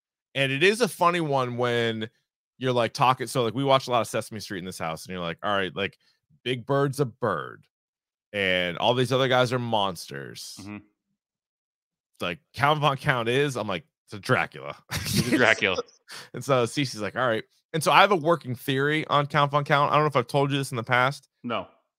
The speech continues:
Speaker 1: So he's not in every episode, but he's in, like, a decent amount of episodes. Snuffleupagus is rarely in episodes now.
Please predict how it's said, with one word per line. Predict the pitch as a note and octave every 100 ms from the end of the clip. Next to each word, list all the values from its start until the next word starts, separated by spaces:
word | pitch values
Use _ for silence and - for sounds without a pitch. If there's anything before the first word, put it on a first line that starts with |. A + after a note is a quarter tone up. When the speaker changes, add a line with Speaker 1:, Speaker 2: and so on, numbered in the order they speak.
| _
Speaker 1:
So | - F3 D#3 C#3+ _ _ _ _ _ _ _ _ _ -
he's | G#3+ A3+ G3
not | F#3+ F3 D3+
in | D3+ D3 -
every | B2+ B2+
episode, | A#2+ B2 B2 C3 B2+ B2
but | C3+
he's | C3
in, | D#3
like, | D3
a | A#2
decent | A#2 A#2 - G2
amount | F2+
of | E2
episodes. | - - B1+ - - - _ _ _ _
Snuffleupagus | - - F3 D3+ A#2+ F3 - A2+ D2 C2+ - - _ _ -
is | C3 F#2
rarely | F#2+ G2+ G#2+ C#3 D3+ D#3 D3 C3+ A#2
in | A2
episodes | G2+ - - D#2 D2 -
now. | A#1+ G1+